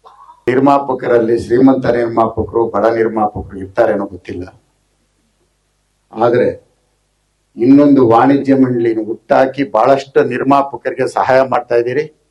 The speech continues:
ನಿಮ್ಮನ್ನ ನಾನು ಯಾವಾಗ್ಲೂ ನೆನ್ಸ್ಕೊಳ್ತಾ ಇರ್ತೇನೆ. ನಿರ್ಮಾಪಕರಿಗೆ ಹತ್ತು ಸಾವಿರ ರೂಪಾಯಿ, ಈಗ ಬರೀ ಹತ್ತು ಸಾವಿರ ರೂಪಾಯಿನಲ್ಲಿ ಮೆಂಬರ್‌ಶಿಪ್ ಕೊಟ್ಟು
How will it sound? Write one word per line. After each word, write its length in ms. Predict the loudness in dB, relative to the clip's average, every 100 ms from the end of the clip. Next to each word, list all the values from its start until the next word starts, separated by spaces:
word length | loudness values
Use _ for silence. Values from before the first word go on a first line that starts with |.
| _ _ _ _ _ _ _ _ _ _ _ _ _ _ _ -14
ನಿಮ್ಮನ್ನ 500 | -6 2 4 6 4
ನಾನು 280 | 2 0 0
ಯಾವಾಗ್ಲೂ 580 | 2 4 4 4 2
ನೆನ್ಸ್ಕೊಳ್ತಾ 520 | -2 -6 -4 -4 -2 -6
ಇರ್ತೇನೆ. 500 | -8 -16 -18 -20 _ _ _ _ _ _ _ _ _ _ _ _ _ _ _ _
ನಿರ್ಮಾಪಕರಿಗೆ 1040 | 0 2 2 0 -2 -4 -4 -4 -6 -12 _ _ _ -6
ಹತ್ತು 220 | -6 -4
ಸಾವಿರ 200 | 0 0
ರೂಪಾಯಿ, 340 | 0 -2 -2
ಈಗ 100 | -6 -8 -10 _ _ _ _ _ _ _ _ _ _ _ _ -2
ಬರೀ 240 | 2 2
ಹತ್ತು 360 | 2 0 0 2
ಸಾವಿರ 280 | 2 2
ರೂಪಾಯಿನಲ್ಲಿ 500 | 2 2 0 0 -4
ಮೆಂಬರ್‌ಶಿಪ್ 520 | -6 -2 -2 -2 -8 -6
ಕೊಟ್ಟು 420 | -8 -4 -6